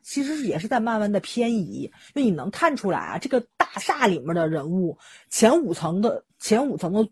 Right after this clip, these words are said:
住户是最先出来的，对吧？暴露每个人的背景啊什么的，十五楼是到第六集才暴露出来的，这，而对应这个大楼外面的人，也是慢慢的从民众暴露到高层上去，他是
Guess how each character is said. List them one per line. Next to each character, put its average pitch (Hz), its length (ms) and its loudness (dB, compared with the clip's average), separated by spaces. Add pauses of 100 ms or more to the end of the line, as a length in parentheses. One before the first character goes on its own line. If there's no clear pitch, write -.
住 226 180 2
户 190 300 0
是 220 100 -4
最 415 140 8
先 151 180 2
出 160 220 -2
来 - 200 -4
的， - 140 -14 (160)
对 190 80 4
吧？ 165 240 2
暴 208 160 6
露 214 140 8
每 175 160 2
个 175 80 0
人 185 80 0
的 196 40 2
背 214 220 6
景 160 160 -6
啊 165 140 -2
什 156 120 -6
么 135 120 -8
的， - 120 -8 (300)
十 - 220 0
五 254 140 8
楼 165 180 6
是 190 40 2
到 220 140 4
第 254 140 2
六 269 160 2
集 151 100 -2
才 151 140 -4
暴 151 180 0
露 151 140 -4
出 160 160 -8
来 80 200 -8
的， 151 220 -10
这， 202 220 2 (280)
而 254 220 4
对 302 260 2
应 277 200 2
这 277 100 0
个 226 80 2
大 240 200 6
楼 202 120 4
外 311 260 6
面 190 140 4
的 151 140 2
人， 143 240 -2 (260)
也 175 80 4
是 226 140 2
慢 233 180 2
慢 233 80 2
的 226 120 6
从 247 180 -2
民 185 260 2
众 214 240 0
暴 208 160 0
露 180 160 -2
到 170 140 -2
高 220 200 2
层 147 220 -10
上 147 160 -14
去， - 240 -18 (280)
他 302 160 6
是 226 280 4